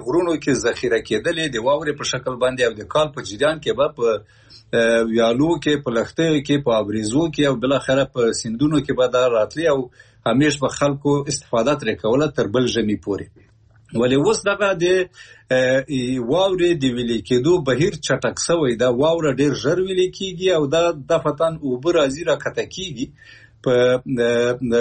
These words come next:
یعنی موږ هغه، اوبه چې باید د کال په جریان کې، لاسرسی ورته درلودی، هغه موږ له لاسه ورکوو. د دې سره پخوا کې موږ بې وخته ورښتونه او بارانونه لرو.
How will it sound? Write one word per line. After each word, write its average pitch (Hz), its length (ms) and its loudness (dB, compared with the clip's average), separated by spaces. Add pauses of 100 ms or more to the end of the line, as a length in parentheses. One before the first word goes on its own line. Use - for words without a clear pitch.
(680)
یعنی 127 180 4
موږ 151 140 0
هغه، 151 260 2 (640)
اوبه 120 220 -2
چې 147 200 0
باید 151 160 2
د 131 80 -2 (120)
کال 165 180 0 (100)
په 127 120 -10
جریان 147 400 -2
کې، 123 100 -4 (520)
لاسرسی 127 500 -2
ورته 139 300 0
درلودی، 139 420 0
هغه 123 240 2
موږ 135 120 0 (100)
له 107 140 -8
لاسه 131 260 0
ورکوو. 92 420 -14 (580)
د - 20 2 (100)
دې 220 180 4
سره 202 220 2
پخوا 208 240 0 (100)
کې 190 160 0
موږ 185 120 -2 (160)
بې 139 180 4
وخته 175 260 -2
ورښتونه 143 600 0
او 143 120 -2
بارانونه 120 460 4 (100)
لرو. 98 220 -4